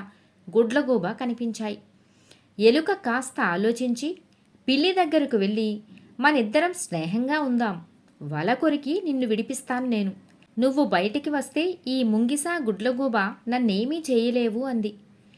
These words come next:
దానికి పిల్లి ఒప్పుకుంది. దాంతో ఎలుక పిల్లికి దగ్గరగా వెళ్ళి తాళ్లను కొరకసాగింది. వాటి సాన్నిహిత్యం చూసి ముంగిస, గుడ్లగూబ నిరాశగా వెళ్ళిపోయాయి. "తొందరగా కొరికి నన్ను విడిపించు"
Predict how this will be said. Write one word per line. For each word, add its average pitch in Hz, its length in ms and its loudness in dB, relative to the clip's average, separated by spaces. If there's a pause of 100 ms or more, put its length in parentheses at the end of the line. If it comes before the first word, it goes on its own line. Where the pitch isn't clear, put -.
(220)
దానికి 294 440 0 (140)
పిల్లి 190 200 -2
ఒప్పుకుంది. 220 600 -2 (200)
దాంతో 196 460 -2
ఎలుక 208 600 -4 (100)
పిల్లికి 254 320 0
దగ్గరగా 180 600 -2
వెళ్ళి 190 320 -4 (160)
తాళ్లను 226 400 -2
కొరకసాగింది. 208 760 -6 (760)
వాటి 320 300 6
సాన్నిహిత్యం 339 880 0
చూసి 294 200 -2
ముంగిస, 233 440 -2 (120)
గుడ్లగూబ 220 580 0
నిరాశగా 185 760 -2
వెళ్ళిపోయాయి. 226 640 -4 (760)
"తొందరగా 294 500 2
కొరికి 269 540 0
నన్ను 262 260 0
విడిపించు" 214 600 0